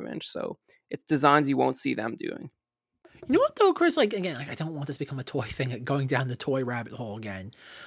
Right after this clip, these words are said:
Speaker 2: But, like, even for the, like, the vintage collect-, I'm not vintage, uh, the retro collection, like, Kenobi figures, like, what,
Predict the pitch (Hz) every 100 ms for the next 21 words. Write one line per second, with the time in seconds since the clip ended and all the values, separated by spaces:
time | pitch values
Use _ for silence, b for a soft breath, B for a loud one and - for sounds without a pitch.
0 | B 233 240 214 - 226 254 285 269 240
1 | 214 190 175 180 175 185 - - 156 151
2 | - - 131 104 92 98 104 104 123 113
3 | 131 185 202 160 - 156 135 - 139 123
4 | 123 107 120 - _ - 165 170 143 -
5 | 120 104 101 107 117